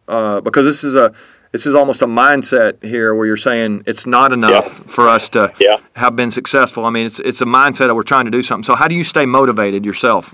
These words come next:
Speaker 1: when it comes to that?
Speaker 2: I th-, yeah, there's days where it's hard. You know, there's a lot of us having good days and good years,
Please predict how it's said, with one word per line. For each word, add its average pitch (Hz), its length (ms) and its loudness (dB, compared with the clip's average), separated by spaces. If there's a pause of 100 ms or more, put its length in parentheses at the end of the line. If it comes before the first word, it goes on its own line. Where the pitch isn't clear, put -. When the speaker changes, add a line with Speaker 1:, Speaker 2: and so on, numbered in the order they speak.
Speaker 1:
when 113 140 -10
it - 80 -14
comes 113 220 -6
to 101 60 -10
that? 87 200 -2
Speaker 2:
I 123 120 2
th-, - 180 0 (500)
yeah, 135 240 2 (120)
there's 147 180 2
days 156 260 0
where 156 120 0
it's - 100 -6
hard. 147 280 -2 (140)
You 135 100 -10
know, 147 140 0
there's 143 160 0
a 143 40 0
lot 127 200 4
of 139 80 -2
us 117 120 -2
having 113 280 0
good 117 200 0
days 120 300 2
and 104 120 -14
good 113 200 -4
years, 123 260 2